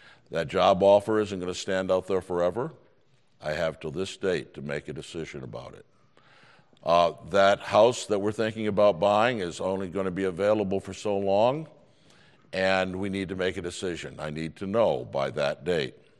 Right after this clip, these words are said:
Right now, I'm inclined to think that I should make this decision and go this direction. If I am wrong, Lord, please show me. <laughs> Please make that clear to me. Uh,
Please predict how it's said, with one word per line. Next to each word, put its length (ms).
Right 200
now, 240
I'm 100
inclined 420
to 80
think 300
that 120
I 80
should 180
make 280
this 260
decision 560
and 120
go 180
this 260
direction. 720
If 220
I 200
am 180
wrong, 560
Lord, 680
please 320
show 320
me. 340
<laughs> 520
Please 280
make 220
that 300
clear 340
to 80
me. 320
Uh, 300